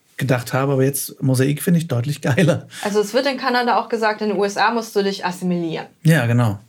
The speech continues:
Speaker 2: Aber
Speaker 1: Ja.
Speaker 2: bei uns nicht. Bring
Speaker 1: Ja.
Speaker 2: deine Kultur mit, ähm, es ist vollkommen in Ordnung, leb sie weiter, ähm, wir gehören alle zusammen. Also es ist für uns was ganz Neues gewesen. Heißt nicht, dass es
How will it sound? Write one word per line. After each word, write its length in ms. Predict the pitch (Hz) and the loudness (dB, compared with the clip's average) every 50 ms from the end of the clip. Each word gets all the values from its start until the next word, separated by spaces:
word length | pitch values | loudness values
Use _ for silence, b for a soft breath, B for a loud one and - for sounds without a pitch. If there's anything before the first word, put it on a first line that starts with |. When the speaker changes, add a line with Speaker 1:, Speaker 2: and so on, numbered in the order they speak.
| b b b b b b b _ | b b b b b b b _
Speaker 2:
Aber 180 | - 190 185 190 | -2 0 0 2
Speaker 1:
Ja. 40 | 180 | 2
Speaker 2:
bei 60 | 185 | 2
uns 260 | 190 240 285 285 269 - | 2 2 2 2 0 0
nicht. 360 | 233 190 - - - - - _ _ - | -2 -2 -2 -4 -10 -16 -20 _ _ -2
Bring 220 | 147 175 240 247 | 2 2 2 4
Speaker 1:
Ja. 80 | 247 233 | 2 2
Speaker 2:
deine 140 | 208 214 214 | 2 0 0
Kultur 460 | 214 226 202 196 202 - 277 302 311 | 2 2 0 0 0 0 0 0 0
mit, 320 | 320 320 311 320 - - - _ _ _ _ _ _ _ _ - | 0 -2 -2 -4 -8 -18 -20 _ _ _ _ _ _ _ _ 0
ähm, 280 | 214 220 220 208 196 - | 2 2 2 2 0 -2
es 120 | 196 190 | -2 -2
ist 140 | 202 196 - | -2 -2 2
vollkommen 400 | 269 262 269 269 277 262 233 226 | 2 2 2 2 0 0 0 0
in 60 | 202 | 2
Ordnung, 380 | - 214 226 233 254 240 233 233 | 2 2 2 2 2 2 2 2
leb 240 | 226 240 269 269 | 2 2 0 0
sie 180 | 269 - 247 202 | -2 -4 -2 0
weiter, 600 | 214 196 202 214 208 220 233 214 214 220 220 B B B B B B B B B B - | 2 2 2 2 0 0 0 0 0 0 -2 B B B B B B B B B B 0
ähm, 460 | 202 208 202 202 208 202 196 156 - - | 2 2 2 2 0 -2 -4 -6 -10 -8
wir 200 | 180 208 226 208 | -2 0 0 2
gehören 200 | 208 208 196 190 | 2 2 2 2
alle 220 | 165 175 185 190 180 | 0 0 0 -2 -4
zusammen. 320 | - 180 175 175 180 170 165 | -4 -4 -4 -2 -2 -2 -2
Also 180 | 202 202 226 | 0 0 0
es 120 | 226 220 226 | 0 0 -2
ist 300 | 254 240 - - - _ _ _ _ _ _ _ _ _ - | -6 -6 -8 -10 -14 _ _ _ _ _ _ _ _ _ -20
für 240 | - - 254 247 - | -6 -2 0 0 2
uns 360 | - 220 277 311 302 - - | 2 2 0 0 -2 -2 -2
was 260 | 214 214 214 - - _ - | -2 -4 -4 -8 -12 _ -2
ganz 400 | 190 190 233 311 339 - - - | 0 0 0 -2 -4 -8 -6 -4
Neues 380 | 220 214 233 240 226 214 - | -2 0 0 0 0 -2 -4
gewesen. 420 | - 180 175 185 180 185 214 220 220 | -4 -2 0 0 0 0 -2 -2 0
Heißt 280 | 220 247 294 285 - | 0 0 0 -2 -4
nicht, 200 | 277 277 269 - | -6 -6 -4 -4
dass 140 | 240 226 220 | -4 -4 -4
es 160 | 226 220 - | -6 -8 -10